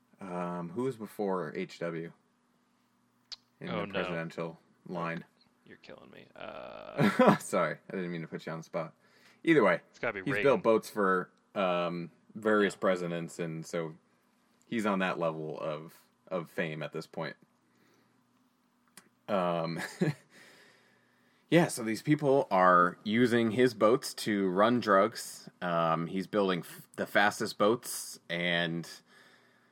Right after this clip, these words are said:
Speaker 1: uh, the Coast Guard and Customs Agency, uh, in the U S at this time isn't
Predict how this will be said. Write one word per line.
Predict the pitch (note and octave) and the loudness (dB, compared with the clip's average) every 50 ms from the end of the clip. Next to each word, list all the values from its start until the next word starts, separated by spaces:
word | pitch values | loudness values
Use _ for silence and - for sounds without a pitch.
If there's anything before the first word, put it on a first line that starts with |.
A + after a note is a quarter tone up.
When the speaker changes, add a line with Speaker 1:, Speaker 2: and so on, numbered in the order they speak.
| _ _ _ _ _ _ _ _ _ _ _ _ _ _ _ _ - | _ _ _ _ _ _ _ _ _ _ _ _ _ _ _ _ -4
Speaker 1:
uh, | F#2 F2 E2+ E2+ E2 E2+ E2 | 0 2 4 6 6 4 4
the | E2 D#2+ F#2 F2+ F2 E2+ E2 E2 | 2 0 -2 -2 -2 -2 -4 -4
Coast | - - B2 A#2+ A2+ - - | -2 0 0 0 0 2 2
Guard | A2+ G#2 G#2 G#2 G2+ G2+ | 4 6 6 6 6 4
and | F#2 F2 F#2 F2+ | 2 0 -2 -2
Customs | - - B2+ C#3 - - G#2+ G2+ F#2+ F#2 F2+ F2 - - - - - - - | 0 2 2 2 0 -2 -4 -2 -2 -2 -2 -4 -6 -8 -10 -12 -12 -8 -4
Agency, | G2+ G2+ G2 F2+ F#2+ F#2 F2 - - G2 F2+ F2+ G2 A#2 - - - - - - - | -4 -4 -2 -2 -4 -6 -6 -4 -2 0 0 0 -2 -4 -10 -20 -20 -20 -20 -16 -10
uh, | F2 E2 D#2 D#2+ E2 | -6 -6 -4 -4 -4
in | E2 | -4
the | E2+ E2 | -4 -2
U | E2+ F#2 F#2+ G2+ | 0 0 2 2
S | A2+ A2+ - | 0 0 -4
at | F2+ D#2 | -6 -8
this | - F2+ - | -8 -8 -10
time | - - F#2+ F2+ F2 F2 F2 F2+ F2+ F2 - _ _ _ _ _ - | -4 -2 0 2 2 2 0 -2 -4 -8 -12 _ _ _ _ _ -8
isn't | F#2+ F#2+ F#2+ G2+ F#2+ F2+ | -6 -4 -4 -4 -6 -6